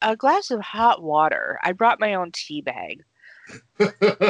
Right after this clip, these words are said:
Speaker 1: Oh my word, like, this, I'm frustrated for him. Um,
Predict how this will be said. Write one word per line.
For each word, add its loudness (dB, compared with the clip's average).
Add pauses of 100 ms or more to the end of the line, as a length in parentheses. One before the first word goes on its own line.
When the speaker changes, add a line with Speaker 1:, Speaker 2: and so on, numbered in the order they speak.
(260)
Speaker 1:
Oh 4
my 4
word, 4
like, 0 (100)
this, 0 (400)
I'm 0
frustrated 0 (140)
for -2
him. -10 (1120)
Um, 2